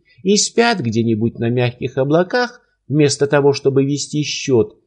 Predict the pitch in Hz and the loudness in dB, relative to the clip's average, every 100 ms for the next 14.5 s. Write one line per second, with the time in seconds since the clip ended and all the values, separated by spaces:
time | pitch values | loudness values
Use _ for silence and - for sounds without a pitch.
0 | _ - 156 147 127 131 131 127 135 - | _ -6 0 0 2 0 0 -4 -6 -8
1 | - 143 127 127 117 _ 117 113 - 135 | -6 -2 0 0 -2 _ -6 -6 -2 -2
2 | 123 131 131 151 151 107 85 87 87 98 | 0 0 2 0 0 -2 -2 -2 -2 0
3 | 95 90 95 98 123 160 214 220 _ _ | 0 0 -2 -2 -2 2 2 2 _ _
4 | _ _ _ _ 220 247 269 277 233 160 | _ _ _ _ 0 2 2 0 2 4
5 | 160 156 - 135 170 185 214 254 220 123 | 4 2 -2 -2 0 0 0 -2 -2 -2
6 | 107 104 127 135 123 127 _ _ _ - | -2 0 2 2 0 -6 _ _ _ -6
7 | 85 90 107 110 113 139 120 123 107 - | -2 0 0 2 0 -2 -2 -2 0 -2
8 | 98 117 - 123 90 95 180 233 _ _ | -2 -4 -4 -4 -2 0 0 -2 _ _
9 | _ - 113 113 - 113 117 113 107 104 | _ -6 0 0 0 -2 2 2 2 0
10 | - 104 104 95 101 104 127 113 - 95 | -2 -2 -2 -2 -2 -2 -2 -2 -2 -4
11 | 87 80 _ _ - 165 185 165 165 196 | -4 -4 _ _ -2 2 2 4 4 6
12 | 208 214 208 165 - 143 123 90 95 113 | 4 2 0 -6 -4 0 0 0 0 0
13 | 143 143 107 98 98 92 90 104 113 120 | -2 -4 -6 -4 -4 -2 -2 -2 -4 -6
14 | - 175 208 - | -6 -6 -4 -8